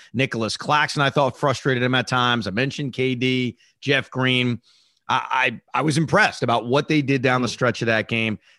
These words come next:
And obviously they were able to close out Denver. But watching this game and watching the last really four or five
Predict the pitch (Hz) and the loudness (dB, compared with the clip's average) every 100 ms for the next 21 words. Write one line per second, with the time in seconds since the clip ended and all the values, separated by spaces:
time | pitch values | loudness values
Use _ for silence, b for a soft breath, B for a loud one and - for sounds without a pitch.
0 | b 117 131 135 120 123 120 120 113 107 | b 0 2 0 -2 -2 0 2 0 -2
1 | - 120 101 104 90 110 98 80 87 135 | -2 -2 0 -2 0 -2 -2 -4 0 0
2 | - _ _ _ - 107 147 170 208 175 | 0 _ _ _ -6 0 0 2 2 2
3 | 160 - 113 90 87 - _ _ _ 123 | 0 -2 -4 -4 -6 -12 _ _ _ -4
4 | 123 110 135 156 175 147 117 120 123 120 | -2 0 0 2 0 0 0 2 2 0
5 | - _ 127 165 165 - 139 110 - 147 | -6 _ 0 2 2 2 0 0 0 4
6 | 202 139 107 | 4 4 0